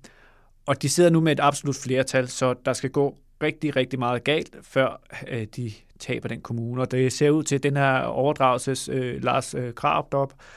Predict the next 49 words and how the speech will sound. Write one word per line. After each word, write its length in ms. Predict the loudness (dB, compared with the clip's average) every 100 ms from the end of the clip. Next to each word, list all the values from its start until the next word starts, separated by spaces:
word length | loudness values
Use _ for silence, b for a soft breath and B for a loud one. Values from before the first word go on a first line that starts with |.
| B B B B -8
har 120 | -6
sagt, 460 | 0 2 2 0
at 140 | -4 -4
han, 220 | -4 -6
øh, 60 | -6
ikke 220 | -8 -8
genopstiller. 640 | -2 2 0 2 2 4 4
Han, 180 | 2 -2
de 120 | -4 4
har 200 | 4 4
fundet 260 | -2 0
ud 100 | 2
af 160 | 2 2
helt 240 | 0 -4
fuldstændig 360 | -6 -6 -6 -6
fredeligt 560 | 0 4 6 4 4
og 140 | 2 0
roligt, 440 | 0 2 2 0
hvem 200 | 0 0
skal 200 | 0 0
være 180 | 2 0
den 140 | -2 -2
nye. 300 | 0 0 0
En, 120 | -2
der 60 | -2
hedder 140 | -2
Dorte 260 | -2 -4 -2
Vest, 300 | -2 -2 -2
som, 240 | -4 -4
som 200 | -6 -6
også 280 | 0 0 2
er 40 | 0
en 100 | 0
kendt, 320 | -2 -2 -2
øh, 140 | -2
politiker 460 | 0 0 2 2 2
og 320 | 2 4 2
har 80 | 2
været 180 | 0 0
med 160 | 0 0
i 160 | 0
en 80 | -2
del 220 | -2 0
år 180 | 0 0
og 80 | -2
sidder 240 | -2 -4
som 180 | -2 -2
udvalgsformand 580 | 0 0 0 0 0
i 20 | -2